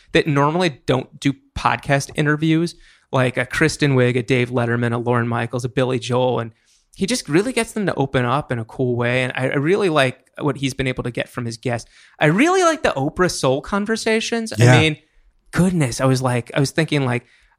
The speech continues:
Speaker 1: I mean, everybody has a podcast. I'm like, now Oprah has a podcast. And then I started listening. I was like,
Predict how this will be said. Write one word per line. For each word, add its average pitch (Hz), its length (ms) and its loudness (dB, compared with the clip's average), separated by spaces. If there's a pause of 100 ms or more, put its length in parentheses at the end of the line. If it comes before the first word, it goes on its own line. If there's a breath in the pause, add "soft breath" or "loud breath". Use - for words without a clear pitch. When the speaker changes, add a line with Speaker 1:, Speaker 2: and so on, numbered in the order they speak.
Speaker 1:
I 151 60 2
mean, 147 260 2
everybody 147 440 2
has 117 120 -4
a 123 60 -10
podcast. 117 420 -6
I'm 127 60 -10
like, 120 160 -8
now 131 140 -4
Oprah 135 320 -2
has 123 180 -2
a - 40 -8
podcast. 127 600 -4
And 127 100 -2
then 123 80 0
I 123 40 0
started 131 260 -2
listening. 123 320 -4
I - 20 -8
was 117 100 -10
like, 120 120 -8